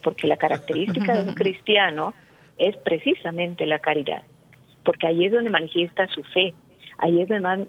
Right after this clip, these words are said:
Speaker 1: va a manifestar su devoción hacia Dios y hacia el prójimo. ¿Sí?
Speaker 2: Ujú.
Speaker 1: Entonces no podemos concebir una vida cristiana sin la caridad, que esa es la nota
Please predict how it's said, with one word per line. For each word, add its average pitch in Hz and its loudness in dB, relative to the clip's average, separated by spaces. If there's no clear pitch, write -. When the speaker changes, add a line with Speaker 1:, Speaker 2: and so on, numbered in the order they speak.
Speaker 1:
va 175 4
a 170 2
manifestar 185 0
su 175 0
devoción 165 0
hacia 170 2
Dios 160 0
y 208 4
hacia 160 -2
el 143 -10
prójimo. 175 -2
¿Sí? 196 0
Speaker 2:
Ujú. 165 2
Speaker 1:
Entonces 165 -2
no 202 0
podemos 226 0
concebir 170 0
una 165 0
vida 165 -2
cristiana 175 -2
sin 175 -4
la 147 -2
caridad, 185 0
que - -4
esa 196 -2
es 196 -2
la 170 2
nota 165 -2